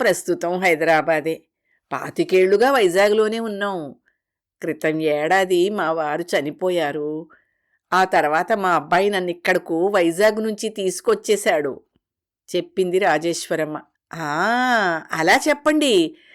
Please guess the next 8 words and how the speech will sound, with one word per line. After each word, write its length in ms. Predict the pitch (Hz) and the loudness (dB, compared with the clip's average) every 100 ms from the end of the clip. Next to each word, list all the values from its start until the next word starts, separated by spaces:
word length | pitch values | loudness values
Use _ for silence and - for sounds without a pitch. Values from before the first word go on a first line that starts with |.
| - - | -16 -6
ఇందాకట్నుంచి 880 | 185 190 233 233 214 214 214 359 339 | -2 2 2 2 -2 -4 0 0 2
మిమ్మల్ని 380 | 302 285 285 254 | 0 0 0 0
ఎక్కడో 280 | - 220 | 2 4
చూసినట్టుందే 1000 | 285 262 247 277 277 277 269 269 277 269 | 4 0 -4 -2 -2 -4 -2 2 6 6
అనుకుంటున్నాను. 840 | 277 269 269 254 262 262 240 175 - _ _ _ 180 | 4 2 -2 -2 0 2 0 -2 -8 _ _ _ 0
బహుశా 420 | 185 226 247 370 | 2 2 2 4
వైజాగ్లోనే 640 | 277 262 254 233 226 233 254 | 4 4 4 4 4 2 2
చూసుంటాను," 540 | 185 180 175 175 165 | 0 0 0 2 0